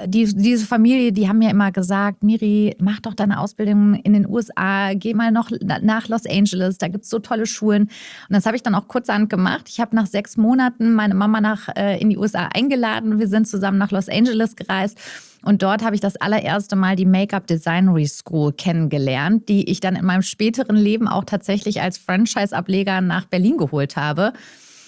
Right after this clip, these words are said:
Aber erstmal zurück. Ich bin dann, äh, hab das Jahr als Au-pair zu Ende gemacht, was mich wahnsinnig bereichert hat. Kann ich allen jungen Mädels da draußen nur empfehlen, sowas zu machen. Es hat mich wirklich, äh,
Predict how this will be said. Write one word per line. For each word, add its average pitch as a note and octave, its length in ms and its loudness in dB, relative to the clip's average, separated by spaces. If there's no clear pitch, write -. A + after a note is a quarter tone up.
Aber A#3+ 400 -2
erstmal A3+ 320 0
zurück. A3 520 0
Ich G#3 220 -4
bin A3+ 160 2
dann, A#3 340 4
äh, G3+ 300 2
hab G#3+ 200 -6
das - 340 -2
Jahr G3+ 460 0
als G#3+ 160 -4
Au-pair A3 320 -4
zu - 100 -8
Ende A#3 220 2
gemacht, G#3+ 460 2
was G3 180 -4
mich F#3+ 280 0
wahnsinnig A#3+ 520 0
bereichert A3 500 -2
hat. G#3+ 220 -4
Kann G3+ 180 0
ich G#3 180 0
allen G#3+ 220 0
jungen G#3 260 4
Mädels G3 280 2
da F3 80 0
draußen F#3+ 380 -2
nur G#3 100 4
empfehlen, G#3 400 2
sowas F#3+ 300 -2
zu F#3 100 -8
machen. G3+ 460 2
Es B3 120 -2
hat F#3+ 220 -4
mich G3 180 -2
wirklich, G3 500 -2
äh, F3+ 280 -2